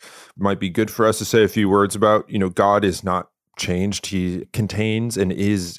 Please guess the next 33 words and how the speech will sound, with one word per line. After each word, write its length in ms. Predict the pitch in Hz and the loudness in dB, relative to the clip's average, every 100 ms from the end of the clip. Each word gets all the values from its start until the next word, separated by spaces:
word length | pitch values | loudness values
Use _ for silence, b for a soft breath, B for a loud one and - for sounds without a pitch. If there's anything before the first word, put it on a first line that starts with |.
| - | -6
everything 520 | 90 110 117 123 107 | -2 -2 -2 -2 0
that 180 | 101 87 | 0 -2
he 240 | 101 95 | -4 0
is, 400 | 90 92 87 - | 2 2 0 -6
and 400 | 82 87 85 82 _ _ _ 95 | -6 -4 -4 -8 _ _ _ -2
there 160 | 95 | 0
is 140 | 92 95 | 0 0
no 100 | 85 | 0
will 240 | 92 90 | 0 0
be 160 | 87 87 | -2 -2
or 100 | 85 | 0
was, 420 | 87 85 80 80 | 2 2 0 -2
but 220 | 98 87 - | -2 -2 -4
in 180 | 92 | -6
a 60 | 85 | -4
moment, 720 | 82 87 104 113 82 65 90 | -8 -2 -2 0 -4 -8 -8
in 80 | 92 | -6
an 120 | 90 | -4
instant. 320 | 101 - 82 | -4 -6 -6
And 140 | 82 85 | -4 -4
he, 140 | 85 | -4
he, 220 | 95 87 69 104 | -4 -4 -8 -6
I 60 | 90 | -4
guess 160 | 87 92 | -4 -4
sometimes 560 | 95 90 90 87 82 | -6 -2 -2 -2 -6
we 160 | 98 90 | -6 -4
use 240 | 87 85 | -2 -4
the 160 | - 90 | -4 -4
word, 240 | 85 85 | -2 -2
like, 140 | 87 98 | -2 -2
an 80 | |
eternal 480 | 95 - - 123 113 | -4 -4 -4 -2 -2
present. 560 | - 113 107 80 - | -2 -2 -2 -4 -14